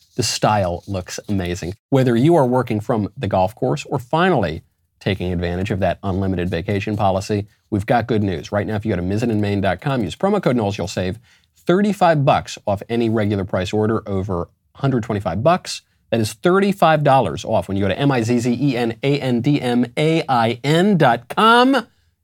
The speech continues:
Use promo code Knowles. I don't want to bore you with Catholic theology.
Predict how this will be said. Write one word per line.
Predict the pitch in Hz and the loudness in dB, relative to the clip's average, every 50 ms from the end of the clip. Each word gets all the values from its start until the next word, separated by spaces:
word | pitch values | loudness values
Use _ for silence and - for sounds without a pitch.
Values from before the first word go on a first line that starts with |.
| _ - | _ 0
Use | 135 131 120 | 0 0 0
promo | - - 165 151 151 147 139 | 0 0 2 2 2 2 2
code | 135 147 131 120 | 2 0 0 0
Knowles. | 117 107 85 71 - - _ _ _ _ _ _ _ _ _ _ _ _ _ _ _ | 0 -2 -2 -4 -8 -16 _ _ _ _ _ _ _ _ _ _ _ _ _ _ _
I | 160 180 | 4 6
don't | 233 269 294 247 | 6 6 4 4
want | 247 240 220 | 4 4 4
to | 165 156 | 4 2
bore | 135 120 131 165 196 220 208 170 | 2 4 4 6 6 6 6 4
you | 127 101 92 87 80 87 82 | 2 0 -2 -4 -6 -10 -6
with | - 113 135 131 - - | 0 0 0 0 -2 -2
Catholic | - 165 156 165 160 - 165 147 - | 0 2 2 2 2 2 -2 -2 -2
theology. | - - 147 143 131 135 139 131 107 98 - 87 - | 0 2 4 6 6 6 6 4 0 -2 -4 -8 -12